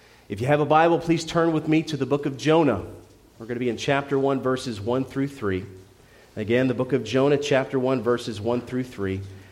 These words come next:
And if you would stand out of the reverence of the reading of God's holy, infallible, inerrant word. Again, we're in Jonah chapter one, and we're in verses one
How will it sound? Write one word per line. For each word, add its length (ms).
And 80
if 80
you 120
would 120
stand 580
out 120
of 60
the 60
reverence 380
of 60
the 80
reading 240
of 120
God's 240
holy, 560
infallible, 800
inerrant 520
word. 420
Again, 180
we're 100
in 80
Jonah 300
chapter 420
one, 360
and 120
we're 100
in 80
verses 420
one 380